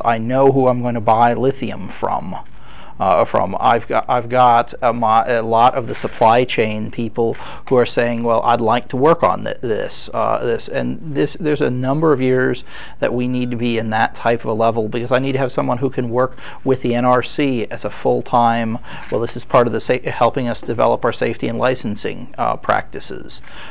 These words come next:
on this. We, uh, have to get our, the sa-, the, the safety tools and modeling. But we're not, you know, we're not ready to be a hundred million dollar a year program,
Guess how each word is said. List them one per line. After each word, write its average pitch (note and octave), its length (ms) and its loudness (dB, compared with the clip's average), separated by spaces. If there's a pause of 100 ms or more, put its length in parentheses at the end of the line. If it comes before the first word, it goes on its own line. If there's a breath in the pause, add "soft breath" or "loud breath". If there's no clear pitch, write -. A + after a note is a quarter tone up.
(120 loud breath)
on G#2+ 200 0
this. G#2 260 -4
We, A#2+ 280 -2
uh, A#2+ 120 0
have B2 160 -2
to B2 80 -6
get A#2 140 2
our, A2 260 4
the A#2 200 0
sa-, - 200 -2
the, A#2 320 -2
the A#2 160 -2
safety C3 380 0
tools A2 380 -2
and A2+ 120 -4
modeling. - 560 -4 (480 loud breath)
But C3+ 240 4
we're E3 180 0
not, G#3+ 220 2
you C#3 60 -4
know, B2+ 80 2
we're D3 140 4
not G3+ 160 4
ready C#3+ 240 4
to A2+ 80 -6
be B2 100 0
a G2+ 60 -2
hundred F#2 280 -6
million F#2+ 280 -8
dollar C#2+ 240 -2
a C2 40 -6
year B1 120 -6
program, - 520 -6